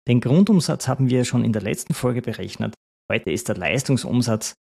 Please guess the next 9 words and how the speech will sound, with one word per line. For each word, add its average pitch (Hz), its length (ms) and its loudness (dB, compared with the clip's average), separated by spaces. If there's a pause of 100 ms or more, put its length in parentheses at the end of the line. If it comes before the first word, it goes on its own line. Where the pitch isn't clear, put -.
(300)
an 104 140 -2
der 95 140 -4
Reihe, 95 320 0
der 95 160 -8
sogenannte 101 680 2 (580)
Performance 117 880 2
Metabolic 107 680 -6
Rate, 101 360 -4
also 101 260 -2